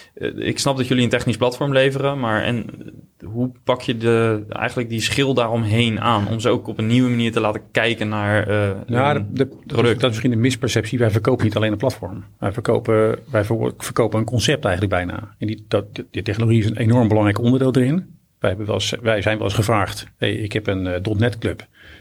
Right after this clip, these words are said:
Speaker 2: Kan je niet wat jullie doen bij ons doen, maar dan voor dot net?" Nou, dat doen we niet. <laughs> Ehm, maar wij verkopen iets wat wij noemen een assurance programma, waarbij eigenlijk al die onderdelen potentieel in zitten. Van een compleet U X design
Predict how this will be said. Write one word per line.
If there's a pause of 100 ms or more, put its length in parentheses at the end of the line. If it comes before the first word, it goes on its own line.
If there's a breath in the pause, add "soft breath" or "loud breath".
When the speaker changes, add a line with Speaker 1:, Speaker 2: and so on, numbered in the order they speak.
(120)
Speaker 2:
Kan
je
niet (100)
wat
jullie
doen (120)
bij
ons
doen,
maar
dan
voor
dot
net?" (240)
Nou,
dat
doen
we
niet.
<laughs> (1000 loud breath)
Ehm,
maar
wij
verkopen
iets
wat
wij
noemen
een
assurance
programma,
waarbij
eigenlijk
al
die
onderdelen
potentieel
in
zitten.
Van
een
compleet
U
X
design